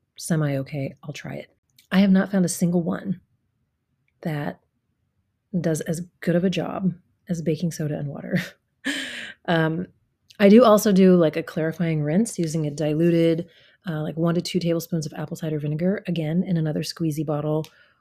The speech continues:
with water. And you just shake it up and you just use this on the ends of your hair,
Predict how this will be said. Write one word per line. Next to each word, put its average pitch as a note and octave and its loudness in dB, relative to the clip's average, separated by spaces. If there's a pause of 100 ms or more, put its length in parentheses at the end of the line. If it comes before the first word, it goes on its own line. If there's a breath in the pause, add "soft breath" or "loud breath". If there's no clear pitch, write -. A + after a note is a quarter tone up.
(220 soft breath)
with E3 0
water. E3+ -2 (160)
And E3+ -2
you E3 -2
just E3 -6
shake D3+ -4
it E3+ 2
up A#3 2 (180)
and E3 0
you F3+ 4
just G3+ -4
use F#3 2
this F#3+ 0
on E3 0
the D3+ -2 (640)
ends G3 8
of D#3+ 4
your F3+ -4
hair, - -14